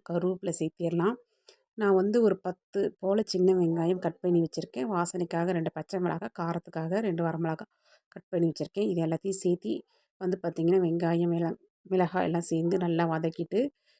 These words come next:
லைட்டா வந்து பார்த்தீங்கன்னா, பெருங்காயத்தூள் கம்மி அளவு போட்டா போதும். பெருங்காயத்தூள் சேர்த்திடலாம். பெருங்காயத்தூள் சேர்த்திட்டு, நல்லா ஒரு ரெண்டு நிமிஷத்துக்கு பார்த்தீங்கன்னா, வெங்காயம் வதங்குற வரைக்கும் மிக்ஸ் பண்ணி விடலாம். வெங்காயம் நல்லா வதங்குனதும் பார்த்தீங்கன்னா, நம்ம வந்து ரெடி பண்ணி வச்சுருக்க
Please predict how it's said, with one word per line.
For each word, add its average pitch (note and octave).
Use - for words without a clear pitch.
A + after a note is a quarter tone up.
லைட்டா G#3
வந்து F#3+
பார்த்தீங்கன்னா, E3+
பெருங்காயத்தூள் F3
கம்மி F3
அளவு F#3
போட்டா E3
போதும். E3+
பெருங்காயத்தூள் E3+
சேர்த்திடலாம். E3+
பெருங்காயத்தூள் G#3
சேர்த்திட்டு, F#3
நல்லா F3+
ஒரு E3+
ரெண்டு F#3
நிமிஷத்துக்கு F3+
பார்த்தீங்கன்னா, E3+
வெங்காயம் E3+
வதங்குற E3+
வரைக்கும் E3+
மிக்ஸ் F3+
பண்ணி E3+
விடலாம். E3
வெங்காயம் F#3+
நல்லா F3
வதங்குனதும் F3
பார்த்தீங்கன்னா, E3
நம்ம E3+
வந்து E3
ரெடி E3+
பண்ணி F3
வச்சுருக்க E3